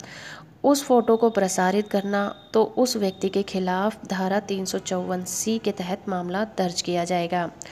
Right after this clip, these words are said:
और पहली बार दोषी पाए जाने पर उस व्यक्ति को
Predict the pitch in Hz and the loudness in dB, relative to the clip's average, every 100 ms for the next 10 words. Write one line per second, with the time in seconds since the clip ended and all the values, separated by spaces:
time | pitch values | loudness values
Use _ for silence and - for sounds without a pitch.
0 | - - - - 240 269 277 233 226 262 | -16 -16 -18 2 8 8 8 4 4 4
1 | 247 240 233 214 208 226 208 196 190 190 | 6 6 6 2 2 0 2 0 0 -2
2 | 180 175 190 - 208 - 190 - 180 - | -2 0 -2 0 -4 -2 -4 -4 -6 -2
3 | - | -4